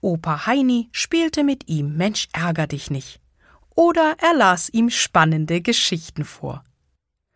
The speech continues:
Oma Anni backte Kuchen und den gab es dann nachmittags am Küchentisch mit leckerem Kakao.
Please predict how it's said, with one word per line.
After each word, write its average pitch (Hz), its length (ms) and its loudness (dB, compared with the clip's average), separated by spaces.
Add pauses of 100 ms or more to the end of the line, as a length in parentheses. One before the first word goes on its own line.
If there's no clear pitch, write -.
(500)
Oma 180 380 2
Anni 254 340 4
backte 240 400 -2
Kuchen 262 580 2 (440)
und 392 300 2
den 285 280 4
gab 202 260 4
es 208 160 -2
dann 226 240 2
nachmittags 160 800 0
am 285 240 0
Küchentisch 165 800 -4 (120)
mit 277 280 -2
leckerem 139 680 -4
Kakao. 170 580 -2